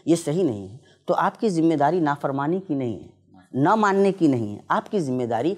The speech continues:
ان تک پہنچ کر کے مناصحت کی ہے، ان سے بات کرنے کی ہے، ان کو مشورہ دینے کی ہے۔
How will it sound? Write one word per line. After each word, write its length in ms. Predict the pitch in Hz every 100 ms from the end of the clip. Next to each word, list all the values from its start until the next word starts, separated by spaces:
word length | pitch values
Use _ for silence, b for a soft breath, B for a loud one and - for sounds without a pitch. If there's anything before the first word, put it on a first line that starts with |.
| B
ان 120 | 151 156
تک 220 | 170 -
پہنچ 220 | 135 147
کر 120 | 190
کے 140 | 185 233
مناصحت 600 | 135 113 - 107 - -
کی 160 | 78
ہے، 60 | - _ b -
ان 120 | 170
سے 120 | 202
بات 340 | 131 143 143
کرنے 240 | 113 101 101
کی 140 | 170
ہے، 40 | 190
ان 100 | 165
کو 120 | 180
مشورہ 440 | 151 - 196 220
دینے 280 | 131 113 98
کی 200 | -
ہے۔ 60 | -